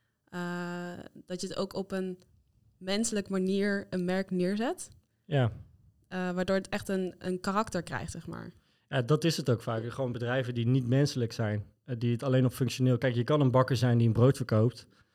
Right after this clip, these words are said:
Speaker 2: En die zit, je zit in een dorp en je hebt gewoon weer vaste klantenkring, want het dorp komt bij jou je brood halen.
Speaker 1: Mhm.
Speaker 2: En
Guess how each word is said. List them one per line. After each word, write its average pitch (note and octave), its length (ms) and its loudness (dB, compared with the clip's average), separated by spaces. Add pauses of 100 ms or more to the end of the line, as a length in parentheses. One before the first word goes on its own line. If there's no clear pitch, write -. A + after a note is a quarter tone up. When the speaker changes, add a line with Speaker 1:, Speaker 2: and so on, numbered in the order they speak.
(240)
Speaker 2:
En A#2 280 0
die A#2 140 0
zit, C3+ 200 2
je A2+ 60 2
zit A#2 140 4
in A#2+ 100 6
een A#2 100 8
dorp A#2 360 6
en A2+ 220 0
je A2 60 4
hebt A2+ 120 0
gewoon A#2 160 2
weer A2 100 2
vaste - 260 -4
klantenkring, A#2+ 600 0
want A2+ 140 4
het A2 80 2
dorp A#2+ 260 6
komt A2 140 4
bij A2 100 6
jou A2 140 6
je G#2+ 80 4
brood B2 240 2
halen. G#2 380 -2
Speaker 1:
Mhm. F#3+ 100 -6
Speaker 2:
En F3+ 80 -8